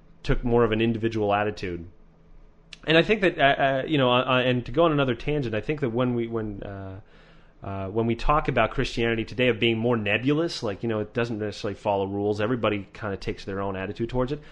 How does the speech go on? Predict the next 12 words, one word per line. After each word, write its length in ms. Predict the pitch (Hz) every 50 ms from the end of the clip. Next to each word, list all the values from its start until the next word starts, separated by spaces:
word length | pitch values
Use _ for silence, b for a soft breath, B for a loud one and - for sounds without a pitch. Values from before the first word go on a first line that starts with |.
| B B
I 140 | - 147 233
think 180 | 233 220 175 151
that's 160 | 147 143 -
actually 320 | 156 147 143 - 160 135
the 200 | 127 117 120 120
influence 720 | 120 165 170 196 185 - - 123 113 113 110 117 - - B B B B B B B -
of, 480 | - 127 131 131 135 131 127 - - - -
uh, 280 | 127 123 123 127 127 -
American 440 | 139 135 143 156 160 175 - 180 156
individualism 960 | 160 165 170 156 147 151 233 233 208 156 131 131 127 120 127 131 127 127 127 b b b b b b b b - - -
on 380 | 147 151 160 175 185 190 175 165
religion, 600 | 180 196 233 302 285 180 135 113 82 - -